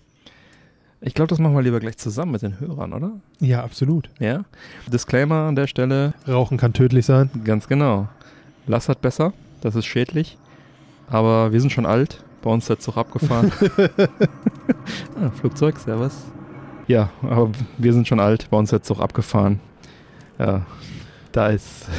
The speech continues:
Speaker 1: <laughs> Hopfen und Malz verloren. Prost. Und, äh, da, also wir wollen jedenfalls niemanden zum Rauchen animieren, teilen trotzdem aber unsere Leidenschaft, äh, mit euch zu diesem Thema. Und wer das nicht hören mag, also wem das Thema gar nicht zusagt,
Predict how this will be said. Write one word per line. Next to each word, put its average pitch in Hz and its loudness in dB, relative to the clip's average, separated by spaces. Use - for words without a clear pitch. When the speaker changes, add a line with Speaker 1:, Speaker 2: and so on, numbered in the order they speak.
Speaker 1:
<laughs> - -18
Hopfen - 0
und 135 4
Malz 123 0
verloren. 117 2
Prost. 143 2
Und, 139 4
äh, 123 4
da, 110 4
also 127 4
wir 127 6
wollen 131 6
jedenfalls 120 4
niemanden 117 4
zum 107 4
Rauchen 107 4
animieren, 127 4
teilen 107 2
trotzdem 107 -2
aber 98 4
unsere 98 0
Leidenschaft, 107 0
äh, 113 -2
mit 104 0
euch 104 2
zu - -2
diesem 101 0
Thema. 104 2
Und 101 2
wer 104 4
das 101 2
nicht 101 -2
hören 110 2
mag, 104 2
also 101 0
wem 101 0
das 101 -6
Thema 98 -8
gar 98 -4
nicht 98 -8
zusagt, 98 -6